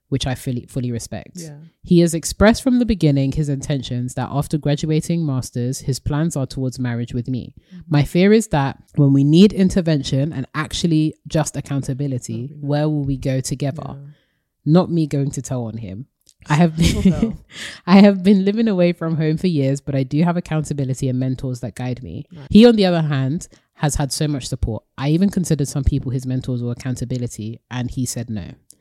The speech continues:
Speaker 2: Hmm.
Speaker 1: So I feel like that part has a potential of making me feel somehow.
Speaker 2: Mm-hmm.
Speaker 1: Is it that many gents don't have accountability, usually, or maybe I should give him more time?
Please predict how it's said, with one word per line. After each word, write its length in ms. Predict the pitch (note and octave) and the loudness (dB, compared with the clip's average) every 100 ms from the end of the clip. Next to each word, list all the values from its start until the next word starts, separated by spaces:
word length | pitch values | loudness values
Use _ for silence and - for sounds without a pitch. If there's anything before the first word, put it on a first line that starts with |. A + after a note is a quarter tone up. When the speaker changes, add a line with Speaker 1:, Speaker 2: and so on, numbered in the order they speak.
| - | -20
Speaker 2:
Hmm. 320 | D#4+ F4 D#3 | -12 -8 -8
Speaker 1:
So 220 | D3 D#3 D#3 | -2 2 2
I 100 | D#3 | 2
feel 300 | - A#3+ C4 | 4 4 4
like 260 | G3 D3+ | 0 -2
that 200 | F3+ D#3+ | -6 2
part 400 | - C#3+ C3+ - _ - | 2 2 -4 -12 _ -12
has 220 | - D3 | -4 -2
a 60 | C#3 | 2
potential 500 | D3+ C3 D#3 C#3+ C#3+ | 0 0 -2 -2 -2
of 100 | B2+ | -2
making 340 | B2+ B2+ C3 | -4 -4 -4
me 100 | B2+ | -4
feel 220 | A#2 A2 | -6 -8
somehow. 540 | A2+ B2 A2 C3+ G2 C3 | -8 -8 -8 -10 -10 -12
Speaker 2:
Mm-hmm. 320 | G#3+ F3+ F3 F3+ | -14 -14 -6 2
Speaker 1:
Is 140 | F#3 | 6
it 160 | A#3 A#3+ | 6 4
that 180 | F#3+ D3+ | 0 2
many 320 | D#3 E3+ F#3 | 2 2 0
gents 400 | D#3+ D3+ C#3 - | -2 -2 -4 -6
don't 300 | - E3 - | -2 -2 -2
have 180 | E3+ E3 | -4 -4
accountability, 1000 | - D#3+ D#3+ E3 C#3 B2 - A#2 B2+ - _ - | -4 -4 -4 -4 -4 -4 -6 -8 -8 -12 _ -6
usually, 680 | B2+ C#3 C3 G#2+ G2 B2 - | 0 0 0 -6 -10 -12 -6
or 100 | D3 | -2
maybe 360 | D3 E3+ F#3 E3+ | 2 2 2 0
I 60 | |
should 200 | - C3 | -4 -6
give 140 | C#3 C3 | -6 -6
him 120 | C3 | -4
more 180 | B2+ B2+ | -4 -6
time? 380 | - B2 F#2+ | -6 -8 -10